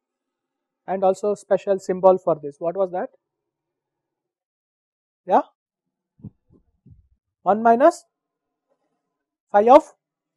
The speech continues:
u. Okay. And in general, this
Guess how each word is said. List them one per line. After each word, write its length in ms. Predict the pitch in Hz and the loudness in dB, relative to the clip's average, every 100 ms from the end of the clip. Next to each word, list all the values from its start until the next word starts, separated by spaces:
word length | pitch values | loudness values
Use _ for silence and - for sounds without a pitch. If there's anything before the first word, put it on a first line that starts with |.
| _ _ _ _ _ _ _ _ _ _ _ _ | _ _ _ _ _ _ _ _ _ _ _ _
u. 300 | 185 202 139 - _ _ _ _ _ _ _ _ _ _ _ _ 151 147 - | 0 0 0 -4 _ _ _ _ _ _ _ _ _ _ _ _ -20 -20 -10
Okay. 220 | - 262 - - _ _ _ _ - | -6 -6 -8 -20 _ _ _ _ 4
And 200 | 233 247 | 4 4
in 140 | 262 | 4
general, 440 | 269 285 285 302 - - - _ _ _ _ _ _ _ | 6 8 10 8 4 -6 -20 _ _ _ _ _ _ _
this 280 | 170 269 - | -6 -6 -6